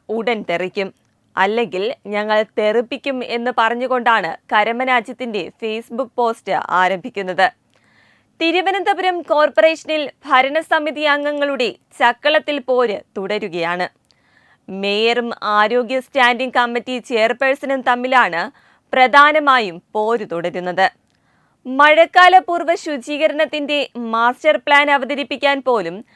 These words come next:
സഭയിലെത്താത്ത ആരോഗ്യ സ്റ്റാൻഡിംഗ് കമ്മിറ്റി ചെയർപേഴ്സൺ നഗരജനതയോട് കാണിക്കുന്ന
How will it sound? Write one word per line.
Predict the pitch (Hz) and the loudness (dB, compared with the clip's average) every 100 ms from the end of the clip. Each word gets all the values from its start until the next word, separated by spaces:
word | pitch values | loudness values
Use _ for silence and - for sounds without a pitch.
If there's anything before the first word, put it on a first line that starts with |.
| _ _ - - | _ _ -10 4
സഭയിലെത്താത്ത | 262 - 320 302 302 294 285 285 277 269 - | 6 6 0 0 2 4 4 4 4 2 2
ആരോഗ്യ | 226 226 240 277 254 302 | 2 2 4 0 0 -8
സ്റ്റാൻഡിംഗ് | - 285 277 285 285 | 0 2 2 -2 0
കമ്മിറ്റി | 269 262 262 269 240 - | 0 0 -4 -6 -8 -8
ചെയർപേഴ്സൺ | 269 233 254 294 277 262 196 185 233 _ _ _ _ 247 | -4 -2 0 2 0 0 -4 -6 -14 _ _ _ _ -6
നഗരജനതയോട് | 269 285 285 370 370 349 311 294 311 311 302 | 4 4 6 2 0 0 0 0 2 2 2
കാണിക്കുന്ന | 294 277 277 277 302 269 226 | 2 4 4 0 -4 0 -2